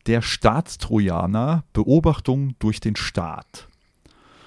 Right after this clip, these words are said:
So, und zwar hat der Bundestag jetzt den Staatstrojaner für Geheimdienste und auch die Bundes-, äh, Polizei freigegeben.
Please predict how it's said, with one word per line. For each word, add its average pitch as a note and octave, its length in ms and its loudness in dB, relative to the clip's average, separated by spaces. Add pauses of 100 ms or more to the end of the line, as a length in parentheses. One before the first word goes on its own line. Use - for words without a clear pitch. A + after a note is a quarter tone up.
(100)
So, B2 280 2
und G2 140 -2
zwar A#2+ 220 -2
hat E3 160 -2
der C#3 60 2
Bundestag A2 920 0
jetzt - 280 -6
den G#2+ 100 -4
Staatstrojaner C3 1080 -2
für - 160 -4
Geheimdienste C#3 1000 -2
und D#3+ 200 -2
auch A#2 120 -6
die C3 120 -4
Bundes-, C3 520 -2
äh, G2+ 220 -4
Polizei G#2 560 -4
freigegeben. G2+ 800 -2